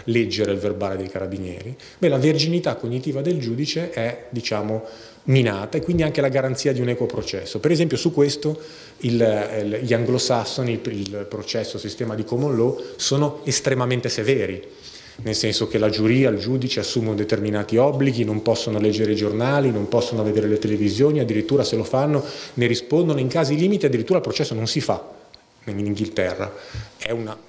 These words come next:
mentalità molto lontana dalla nostra, ma questo per far capire che è un valore anche questo molto importante.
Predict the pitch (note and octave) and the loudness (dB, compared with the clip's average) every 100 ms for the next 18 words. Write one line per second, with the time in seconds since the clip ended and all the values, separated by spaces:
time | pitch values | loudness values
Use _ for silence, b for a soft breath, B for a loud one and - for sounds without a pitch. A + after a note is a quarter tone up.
0 | - G2 G2+ G2+ G#2 A2+ A2+ A2 A2+ G#2+ | -18 -16 -12 -10 -4 -2 -2 -2 -2 -2
1 | A#2 A#2 C#3 A#2+ - G2+ - C3 - G#2+ | -2 0 -2 -4 -6 -4 -2 -2 -2 -2
2 | A#2 A#2+ B2 B2 A#2+ A2+ A2 G#2+ G#2 A#2 | -2 -2 0 2 2 2 0 2 4 4
3 | A#2 A#2 A2+ A2 G#2+ G#2+ A2+ A2+ G#2+ G2+ | 4 2 0 -4 -4 -2 -2 -2 -4 -4
4 | G2+ G#2 - F2+ F#2 - | -4 -4 -4 -8 -10 -12